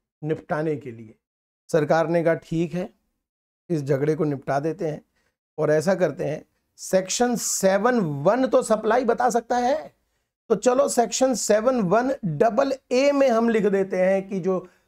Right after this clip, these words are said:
क्लब और मेंबर आपस में लेन देन करेंगे। अब जब ये लिखा जा रहा था तो लिखने वाले ने ये भी सोचा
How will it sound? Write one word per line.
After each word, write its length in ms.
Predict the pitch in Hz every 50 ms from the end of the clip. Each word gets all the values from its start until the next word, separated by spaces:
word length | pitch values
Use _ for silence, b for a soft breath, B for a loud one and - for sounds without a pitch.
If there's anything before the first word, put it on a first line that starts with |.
| B _
क्लब 280 | - 208 214 254 277 285
और 260 | - - 240 208 208
मेंबर 400 | 202 185 180 180 190 202 202 208
आपस 440 | 175 - 202 175 175 - - 196 - -
में 140 | 202 202 185
लेन 400 | 170 175 180 185 196 196 202 202
देन 200 | 180 190 185 185
करेंगे। 340 | 151 - 190 151 147 147 139 B B B B
अब 160 | - 220 214
जब 180 | 196 294 285 269
ये 120 | 262 294
लिखा 340 | 262 202 190 208 202 214 262
जा 180 | 269 240 226 208
रहा 240 | 190 190 196 196 202
था 160 | - 208 240 - _ _ _ _ _ _ _ _ _ _ _ _ _ _ _ _ _ _ -
तो 60 | 233
लिखने 320 | 226 220 214 226 262 285
वाले 260 | 285 254 233 233 247
ने 120 | 254 262 262
ये 180 | 240 214 240 285
भी 140 | 240 277 233
सोचा 320 | - 202 196 190 196 180